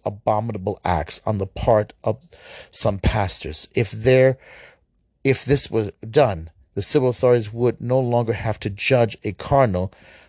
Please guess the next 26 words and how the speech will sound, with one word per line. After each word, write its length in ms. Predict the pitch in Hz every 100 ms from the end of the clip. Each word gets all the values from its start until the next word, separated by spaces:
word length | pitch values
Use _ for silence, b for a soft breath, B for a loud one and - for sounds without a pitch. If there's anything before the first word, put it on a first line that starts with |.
| b
but 100 | 101
a 60 | 95
pastor 720 | - - 143 131 - 123 120
with 200 | 107 104
whom 420 | - 120 110 107
the 80 | 92
church 520 | - - 127 120 - - B B B
had 180 | - 117
already 220 | 113 113
taken 480 | - - 117 107 104 -
appropriate 640 | 98 - - 135 139 127
measures 500 | 113 107 101 98 - - B B B
to 100 | -
prevent 460 | 101 104 123 123
the 60 | 117
cardinal 420 | - - 113 104
from 220 | 101 104
abusing 640 | 101 95 110 117 107 110 107
his 200 | 101 95
authority 580 | - 113 110 107 107 - B B
and 160 | - 98
continuing 600 | - 113 101 113 113 107
to 80 | 90
destroy 580 | - 98 - 110 107 95
innocent 380 | 98 95 - -
victims. 680 | 87 82 - 85 73 -